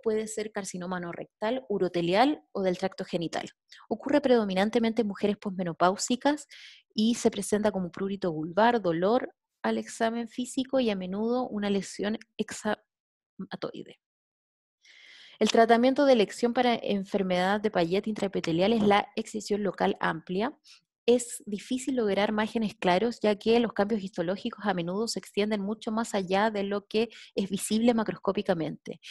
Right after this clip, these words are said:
Incluso con márgenes adecuados, las tasas de recurrencia son altas, aunque rara vez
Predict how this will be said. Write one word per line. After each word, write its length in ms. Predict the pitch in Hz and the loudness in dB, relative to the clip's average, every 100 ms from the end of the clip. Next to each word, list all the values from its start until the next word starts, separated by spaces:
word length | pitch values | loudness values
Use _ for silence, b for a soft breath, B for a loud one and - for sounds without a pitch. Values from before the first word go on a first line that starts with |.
| B | B
Incluso 400 | - 196 226 269 | -6 -4 -4 -2
con 160 | 240 208 | 0 2
márgenes 400 | 214 - 226 196 | 0 0 0 2
adecuados, 500 | 175 156 220 247 254 | 0 0 2 2 4
las 140 | 233 | 0
tasas 240 | - 214 214 | -2 -6 -2
de 80 | 202 | -2
recurrencia 560 | 190 - - 190 196 196 | -2 -4 -4 -4 -4 -6
son 180 | 165 | -2
altas, 360 | 170 214 - - | 0 0 0 0
aunque 260 | - 196 190 | 0 -2 2
rara 300 | 196 196 208 | 4 4 4
vez 340 | 202 269 - | 4 2 0